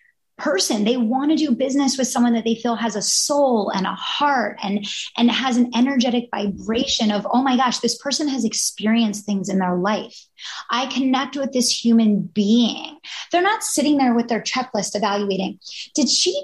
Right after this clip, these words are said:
correctly punctuate at the end of that first sentence during her live stream?" No, they're sitting there and saying, "Does this person have a heart?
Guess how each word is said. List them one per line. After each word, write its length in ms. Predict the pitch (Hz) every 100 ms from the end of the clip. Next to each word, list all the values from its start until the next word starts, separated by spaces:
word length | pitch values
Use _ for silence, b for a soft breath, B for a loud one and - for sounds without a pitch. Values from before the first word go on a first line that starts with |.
| -
correctly 580 | - 190 247 - 247 185 -
punctuate 720 | - 269 285 330 302 311 247
at 140 | 214
the 140 | 190 -
end 200 | 226 269
of 100 | 269
that 220 | 208 185 -
first 340 | 269 285 - -
sentence 400 | 226 247 269 262
during 220 | 226 208
her 120 | 190
live 300 | 185 180 233
stream?" 320 | - 311 320 311 B B
No, 180 | 311 359
they're 160 | 277 269
sitting 300 | - 339 311
there 140 | 254
and 140 | 233 233
saying, 440 | 240 233 226 220 - _ _ -
"Does 80 | 240
this 160 | 330
person 280 | - 370 359
have 100 | 320
a 60 | 294 -
heart? 340 | 247 311 -